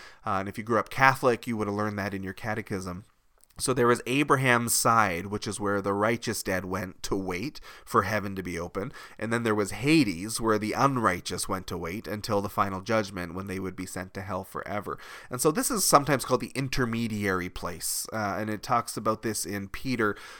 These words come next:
uh, when it says that Jesus, when he died, he went to the prison and he preached to the souls. Most theologians think this is kind of what that's talking about. Not that Jesus went, uh, to hell, 'cause hell doesn't technically happen until the final judgment. But Jesus went to the temporary holding place,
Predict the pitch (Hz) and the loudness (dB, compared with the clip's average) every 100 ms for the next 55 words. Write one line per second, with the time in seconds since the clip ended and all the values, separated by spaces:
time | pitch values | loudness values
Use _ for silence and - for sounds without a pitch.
0 | - 107 104 101 104 107 117 107 110 117 | -6 2 4 4 4 0 -2 0 -2 -2
1 | 117 113 104 113 101 107 110 110 104 - | -2 0 0 -2 -4 0 4 4 4 -2
2 | 110 107 113 104 - - 127 95 - 120 | -2 0 0 -2 -8 -6 -4 -4 2 2
3 | 104 104 98 98 95 120 110 - 113 101 | 2 -2 -4 -6 -6 -6 -4 -4 -4 -4
4 | - 107 104 98 - - - 170 - 147 | -2 0 0 0 -6 -10 -2 0 4 6
5 | 123 117 117 - 110 110 170 - 190 - | 8 6 2 -2 -2 -2 -4 -4 -6 -4
6 | 135 120 113 107 - 98 - - 104 - | -2 0 2 2 0 -4 -2 0 0 -2
7 | 95 87 73 76 117 131 131 107 98 113 | -8 -6 -6 -4 0 0 0 -2 -2 -6
8 | 107 104 107 98 80 - - - 101 95 | -4 -4 -4 -6 -8 -14 -18 -8 -4 -2
9 | 92 78 120 107 139 117 87 101 113 117 | -2 -2 0 2 4 6 6 2 -4 0
10 | 117 107 101 90 117 - 110 107 104 107 | 0 -2 -6 -4 -4 -4 -8 -6 -4 -4
11 | 98 98 107 101 98 101 98 98 110 101 | -6 -6 -6 -6 -6 -6 -6 -4 -4 -4
12 | 101 98 107 135 147 147 127 131 131 - | -6 -8 -8 -6 -2 -2 2 0 0 -4
13 | 127 117 160 175 180 160 151 143 120 107 | -6 -2 0 0 2 2 2 0 0 -2
14 | 104 101 95 98 | -4 -4 -4 -4